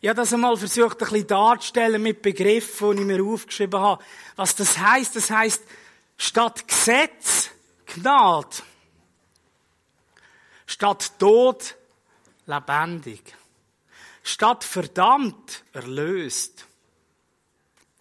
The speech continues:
Statt gere-, ge-, geadel-, getadelt,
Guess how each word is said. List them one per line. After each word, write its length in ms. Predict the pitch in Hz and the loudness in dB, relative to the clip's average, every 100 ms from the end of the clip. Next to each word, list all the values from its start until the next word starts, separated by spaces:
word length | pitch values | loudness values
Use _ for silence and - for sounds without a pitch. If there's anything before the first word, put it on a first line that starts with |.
| _ _ _ _ _ _ | _ _ _ _ _ _
Statt 520 | - - 180 185 - _ - _ - | -12 -2 0 -2 -10 _ -20 _ -14
gere-, 300 | 147 151 - _ _ _ - | -10 -10 -12 _ _ _ -4
ge-, 340 | 190 190 - | -2 -2 -4
geadel-, 880 | - 185 - 147 175 202 226 233 220 | -8 -8 -4 -2 0 -2 -2 -4 -2
getadelt, 1040 | 208 202 - 156 196 202 240 240 - - | -2 -4 -2 2 2 0 -2 -2 -6 -20